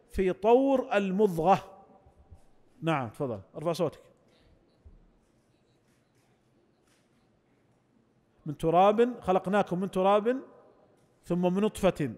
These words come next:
ثم من علقة"، أحسنت، "ثم من مضغة مخلقة وغير مخلقة"، في سورة الحج.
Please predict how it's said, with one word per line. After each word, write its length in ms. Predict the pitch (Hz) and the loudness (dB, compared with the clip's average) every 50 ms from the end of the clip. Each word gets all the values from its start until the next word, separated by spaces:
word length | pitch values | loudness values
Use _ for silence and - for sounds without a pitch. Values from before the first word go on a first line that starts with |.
| - _ _ _ _ _ _ _ _ _ _ _ _ _ _ _ _ _ _ _ _ | -16 _ _ _ _ _ _ _ _ _ _ _ _ _ _ _ _ _ _ _ _
ثم 320 | - - 180 196 202 202 202 | -8 -6 -4 -2 -2 0 0
من 100 | 202 185 | 0 2
علقة"، 580 | 170 208 214 208 202 214 233 202 - 240 262 277 - - - - - - _ _ _ _ _ _ _ _ _ _ _ _ _ _ _ _ _ _ _ _ _ _ _ _ _ _ _ _ _ _ _ _ _ 143 | 4 4 4 4 4 4 2 4 4 2 2 0 -2 -10 -18 -20 -20 -20 _ _ _ _ _ _ _ _ _ _ _ _ _ _ _ _ _ _ _ _ _ _ _ _ _ _ _ _ _ _ _ _ _ -18
أحسنت، 520 | 120 - - - 190 185 160 123 - - | -16 -16 -6 -4 -2 -2 -2 -4 -8 -10
"ثم 340 | - 175 208 220 220 202 180 | -8 -8 -6 -4 -4 -4 -2
من 80 | 175 175 | -2 0
مضغة 380 | 190 214 202 170 170 170 147 - | 0 0 2 2 2 0 0 0
مخلقة 1000 | 151 135 123 143 143 - - 190 202 202 214 226 226 247 240 240 - 254 277 277 277 | -2 -6 -4 -6 -6 -2 0 0 2 4 2 4 4 4 2 4 4 4 2 2 2
وغير 440 | 208 185 175 165 185 202 220 240 240 | 2 2 4 6 6 6 6 6 4
مخلقة"، 560 | 214 180 - - 156 131 113 113 - - - - _ _ _ _ _ _ _ _ _ _ _ _ _ _ _ - | 2 2 2 2 0 0 0 -4 -8 -10 -16 -20 _ _ _ _ _ _ _ _ _ _ _ _ _ _ _ -4
في 80 | 147 | 0
سورة 240 | 131 - 185 185 160 - | 4 6 6 6 6 4
الحج. 480 | 143 - - 196 - - - - - | 2 2 0 0 0 -2 -6 -18 -18